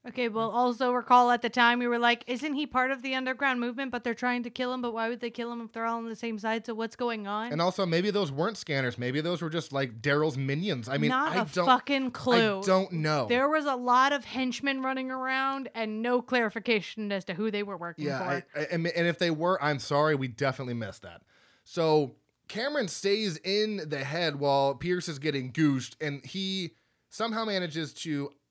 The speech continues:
Speaker 2: I swear to God, he killed all four of them. But when I was reading the synopsis on I M D B, it says he kills two because two of them show back up later in the movie. But it looks like he kills all four.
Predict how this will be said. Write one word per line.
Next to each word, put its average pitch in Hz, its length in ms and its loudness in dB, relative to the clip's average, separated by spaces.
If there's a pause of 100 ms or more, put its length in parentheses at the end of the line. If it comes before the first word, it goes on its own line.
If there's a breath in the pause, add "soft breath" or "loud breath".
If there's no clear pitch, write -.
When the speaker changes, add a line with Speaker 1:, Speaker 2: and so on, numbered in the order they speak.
(180)
Speaker 2:
I - 100 -6
swear 302 320 -6
to 285 80 -6
God, 185 220 -2
he 151 120 -8
killed 196 380 -2
all 151 220 2
four 147 320 -2
of 175 140 -4
them. 208 260 -2 (300 soft breath)
But 156 120 0
when 165 100 2
I 165 80 0
was 139 160 -2
reading 185 480 0
the 139 200 -6
synopsis 143 560 -6
on 143 120 -2
I 143 100 0
M 147 80 -2
D 139 120 -6
B, 139 200 -4
it 143 80 -6
says 214 180 -4
he 240 80 -4
kills 139 280 -4
two 123 420 -2 (220)
because 156 300 -2
two 220 200 -2
of 170 100 -2
them 160 120 -2
show 170 220 -4
back 156 240 0
up 143 140 -2
later 147 420 0
in 127 80 -2
the 123 60 -4
movie. 123 380 -4 (480 soft breath)
But 202 100 0
it 208 80 -4
looks 302 320 -4
like 233 140 0
he 208 100 -6
kills 196 340 -2
all 156 200 0
four. 123 480 -4